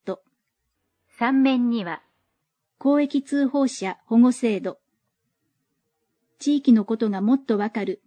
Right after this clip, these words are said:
Speaker 1: ピアッツァ、知っていますか？ハクビシン、アライグマの被害で困ったときは。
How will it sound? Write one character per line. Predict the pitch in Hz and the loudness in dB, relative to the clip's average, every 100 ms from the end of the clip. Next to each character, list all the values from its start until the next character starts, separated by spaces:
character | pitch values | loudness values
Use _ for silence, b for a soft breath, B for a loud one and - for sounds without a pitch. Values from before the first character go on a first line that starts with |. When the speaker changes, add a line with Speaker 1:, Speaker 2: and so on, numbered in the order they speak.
| _ _ _ - | _ _ _ 0
Speaker 1:
ピ | 247 | 2
ア | 269 | 2
ッ | 269 | -4
ツ | - | -10
ァ、 | 180 _ _ _ | -10 _ _ _
知 | - 226 | -10 -10
っ | |
て | 214 254 | -4 2
い | 240 | 4
ま | 233 | 4
す | 233 - | 0 -8
か？ | 311 - _ _ _ _ _ _ _ _ _ _ _ _ _ _ _ _ _ _ | -12 -14 _ _ _ _ _ _ _ _ _ _ _ _ _ _ _ _ _ _
ハ | 226 | -6
ク | 226 269 | -2 -2
ビ | 277 | -2
シ | - 202 | -4 -6
ン、 | 190 - _ _ _ 214 | -6 -10 _ _ _ -4
ア | |
ラ | 233 285 | 0 0
イ | 277 | 4
グ | 247 | 4
マ | 220 | 4
の | 202 | 0
被 | - 254 | 2 2
害 | 214 180 | 2 -2
で | 190 - | -6 -6
困 | - 226 | 0 2
っ | 247 - | 2 -2
た | 190 | -8
と | 202 | -8
き | - 185 | -8 -10
は。 | - | -10